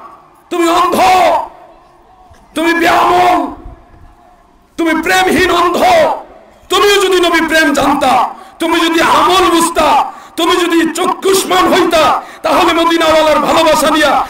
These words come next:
তুমি এই গ্রাম থেকেও যদি নবীকে ডাকো, ওই রকম আমল আখলাক তৈরি করো, মদিনার নবী একদিন দেখবা তোমার ঘরে আইসা স্বপ্নে যুগে দেখা দিবে।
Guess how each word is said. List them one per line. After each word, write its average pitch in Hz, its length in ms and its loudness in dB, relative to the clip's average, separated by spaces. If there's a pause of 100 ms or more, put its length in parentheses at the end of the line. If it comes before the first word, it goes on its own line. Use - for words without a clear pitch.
(140)
তুমি 330 220 -2
এই 349 200 2
গ্রাম 349 360 0
থেকেও 359 380 0
যদি 339 220 -2
নবীকে 330 220 0
ডাকো, 302 520 0 (160)
ওই 349 140 -2
রকম 330 260 0
আমল 330 400 0
আখলাক 339 420 -2
তৈরি 330 240 -2
করো, 302 320 0 (160)
মদিনার 349 400 0
নবী 311 260 -2
একদিন 294 360 -4
দেখবা 294 280 0
তোমার 277 340 -2 (300)
ঘরে 381 300 2
আইসা 311 280 2
স্বপ্নে 254 320 -2
যুগে 233 200 -2
দেখা 202 360 0 (480)
দিবে। 523 560 -2